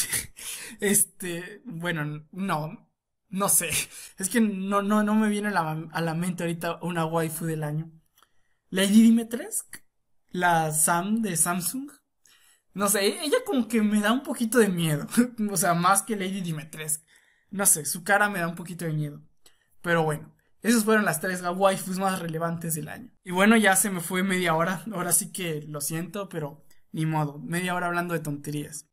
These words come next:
Vamos a hablar ahora de lo que es el canal, porque se vienen cosas muy, muy chidas. Primero, este año, eh, hicimos muchas cosas. O sea, no tantas como yo quisiera, pero,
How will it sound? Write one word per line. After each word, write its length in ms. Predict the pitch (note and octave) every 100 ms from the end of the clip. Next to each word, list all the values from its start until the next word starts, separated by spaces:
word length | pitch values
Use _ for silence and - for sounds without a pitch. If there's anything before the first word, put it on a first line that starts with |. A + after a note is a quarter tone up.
| _
Vamos 300 | G3+ B3 C4
a 20 |
hablar 280 | G#3+ G3+ A3
ahora 260 | G#3 G3+ G#3
de 380 | F#3 F3 D#3+ D#3
lo 320 | D#3 D#3 D#3
que 540 | - E3+ D#3+ D#3+ D#3 - _ _ _ _
es 540 | F#3+ G3+ - - -
el 180 | G#3 F3
canal, 420 | E3 D3+ D3 C#3+
porque 240 | D#3 D3+ D3+
se 120 | E3+
vienen 240 | G3 G#3+
cosas 280 | G#3+ G3 F#3+
muy, 200 | F#3+ G3
muy 180 | F#3+ F3
chidas. 500 | - D#3 D3+ - - _ _
Primero, 280 | A3 C4 D#4+
este 240 | - -
año, 540 | B3+ B3 B3+ C4 D4 - -
eh, 600 | F#3+ F3 E3 D#3+ D#3 D#3 _ _
hicimos 380 | F3+ A3 G#3+ G#3+
muchas 280 | G#3 G#3 -
cosas. 560 | - G#3+ C4+ - - -
O 100 | E3
sea, 160 | E3+
no 200 | E3 G#3+
tantas 320 | A3+ A3+ A3 A3
como 180 | F#3
yo 160 | E3+ E3+
quisiera, 720 | F3 E3+ E3 - F#3 G#3 A3+
pero, 380 | E3+ D3 D#3